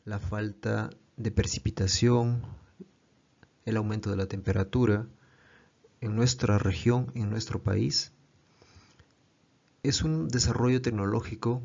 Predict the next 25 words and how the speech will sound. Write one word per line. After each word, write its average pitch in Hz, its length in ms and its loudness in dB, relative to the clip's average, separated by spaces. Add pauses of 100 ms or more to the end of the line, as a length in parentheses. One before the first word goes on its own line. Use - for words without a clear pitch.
que 107 140 -2
fue 110 180 2
realizado 107 840 2 (380)
por 104 140 4
la 101 80 0
mina 104 240 0
de 101 80 0
Casapalca, - 760 -2 (840)
el - 80 -10
cual 107 180 8
se 104 180 2
llama 110 360 0
el 98 100 0
túnel 98 300 6
Grato. 98 400 2 (600)
Este 156 300 -2
túnel 151 420 -2
nos 110 220 -6
da 131 280 0
una 131 380 -6
forma 123 720 0
de 104 140 -4
cómo 131 340 -6
poder 110 560 -2
aprovechar 110 880 -4